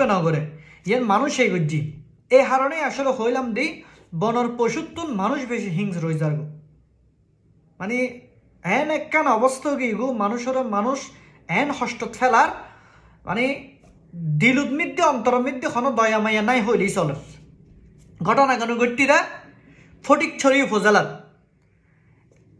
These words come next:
এই ধান, যে ধান নিয়ে আসলে ফুরি দিয়ে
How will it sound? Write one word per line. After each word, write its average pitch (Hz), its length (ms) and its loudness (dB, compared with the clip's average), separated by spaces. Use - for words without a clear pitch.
এই 269 160 4
ধান, 302 140 6
যে 226 80 4
ধান 302 160 4
নিয়ে 311 220 2
আসলে 285 260 -2
ফুরি 233 260 -2
দিয়ে 269 200 0